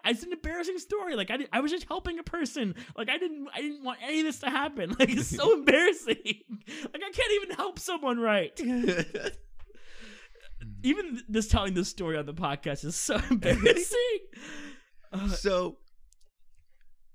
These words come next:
Speaker 2: the story to say that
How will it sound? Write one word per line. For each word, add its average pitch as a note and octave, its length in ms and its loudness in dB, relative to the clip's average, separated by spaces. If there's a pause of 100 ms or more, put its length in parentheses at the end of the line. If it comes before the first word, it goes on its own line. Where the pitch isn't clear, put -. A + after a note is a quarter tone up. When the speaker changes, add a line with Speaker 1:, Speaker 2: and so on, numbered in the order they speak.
(120)
Speaker 2:
the D3+ 220 -2
story F3+ 540 0
to G#2+ 140 -8
say F#2 540 -4 (380)
that G#2 380 -2